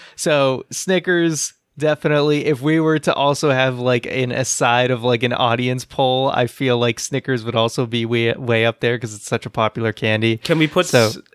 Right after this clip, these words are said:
Speaker 2: if, if you, if you're not willing to cut it, can it be, like, at the bottom half, like, maybe, like, a four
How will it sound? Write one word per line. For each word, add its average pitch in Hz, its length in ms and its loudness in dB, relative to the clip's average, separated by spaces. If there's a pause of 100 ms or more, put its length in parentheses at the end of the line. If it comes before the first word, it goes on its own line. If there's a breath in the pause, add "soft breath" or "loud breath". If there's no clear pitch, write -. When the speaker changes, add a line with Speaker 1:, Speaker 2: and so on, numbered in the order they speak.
(200)
Speaker 2:
if, 139 160 0
if 147 280 -2
you, 131 140 -4
if 139 160 0
you're 135 100 2
not 147 200 0
willing 139 260 2
to 123 80 0
cut 120 260 -2
it, 98 160 -4
can 127 140 -4
it 110 160 -4
be, 123 140 4
like, 120 260 0
at - 220 -4
the 120 80 0
bottom 135 420 0
half, 170 500 -2
like, 110 200 -4
maybe, 117 260 -2
like, 110 200 -2
a 95 60 -12
four 170 600 2